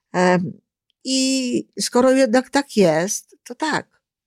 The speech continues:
Jak patrzyłam na Macieja Sztura w tym wywiadzie, o, który tu, który tutaj proponuję, to istotnie on przeżywa spore napięcia. On w ogóle bardzo przeżywa to swoje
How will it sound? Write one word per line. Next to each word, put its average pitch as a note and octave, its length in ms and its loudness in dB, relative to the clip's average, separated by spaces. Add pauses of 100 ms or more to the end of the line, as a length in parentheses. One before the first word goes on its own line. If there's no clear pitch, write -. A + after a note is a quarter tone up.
(400)
Jak G3 180 0
patrzyłam B3+ 540 0
na G#3 340 0 (100)
Macieja G#3 400 0
Sztura D#3 540 -4 (720)
w - 60 -20
tym F#3 240 0
wywiadzie, D#3+ 540 -2 (120)
o, E3+ 160 -4
który F3 420 -8
tu, - 220 -16
który F#3 200 -4
tutaj F3 260 -4
proponuję, D#3+ 720 -4 (800)
to A#3+ 220 -2
istotnie G#3+ 640 -4 (300)
on A3+ 420 -2
przeżywa F3+ 600 -2
spore E3+ 420 -6
napięcia. D3 840 -8 (100)
On E3+ 160 -6
w D3 120 -8
ogóle D#3 260 -6
bardzo C#3 320 -8
przeżywa D#3 560 -4
to D#3+ 120 -20
swoje D3 460 -8